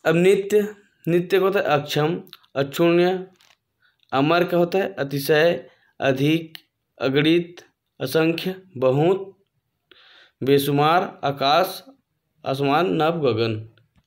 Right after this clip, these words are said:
दोस्तों, आप विनय स्टडी में नए हो तो विनय स्टडी को लब-, सब्सक्राइब करें, लाइक करें और शेयर करें दोस्तों, और पूरा फैला दीजिएगा। आप हमें Instagram Facebook, Twitter में फॉलो कर सकते हैं।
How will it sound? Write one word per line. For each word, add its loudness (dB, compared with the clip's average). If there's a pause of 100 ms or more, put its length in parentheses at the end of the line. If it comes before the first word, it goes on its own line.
(1500)
दोस्तों, 0
आप -4
विनय 0
स्टडी -4
में 2
नए 0
हो 2
तो -2
विनय 0
स्टडी -8
को -2
लब-, -4
सब्सक्राइब -2
करें, 0
लाइक 0
करें 0
और 0
शेयर -2
करें -2
दोस्तों, -4 (360)
और -2
पूरा 0
फैला -2
दीजिएगा। 0 (480)
आप 0
हमें 0
Instagram 0 (920)
Facebook, 0
Twitter 0
में -2
फॉलो 0 (120)
कर 2
सकते -4
हैं। -6